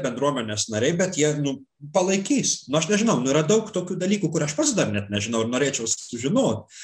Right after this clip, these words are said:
Tai su kuo aš kalbuosi? Yra daug žmonių homoseksualių, kurie, pavyzdžiui,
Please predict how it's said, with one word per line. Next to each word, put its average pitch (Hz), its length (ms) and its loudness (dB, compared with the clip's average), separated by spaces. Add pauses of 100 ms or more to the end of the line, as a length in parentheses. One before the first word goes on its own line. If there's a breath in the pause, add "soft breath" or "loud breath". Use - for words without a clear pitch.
(220 loud breath)
Tai 160 80 4
su 160 160 2
kuo 220 160 4
aš 151 220 0
kalbuosi? 113 480 0
Yra 156 100 -2
daug 190 240 2
žmonių 151 320 0 (240 loud breath)
homoseksualių, 127 800 0
kurie, 143 240 2
pavyzdžiui, 151 460 2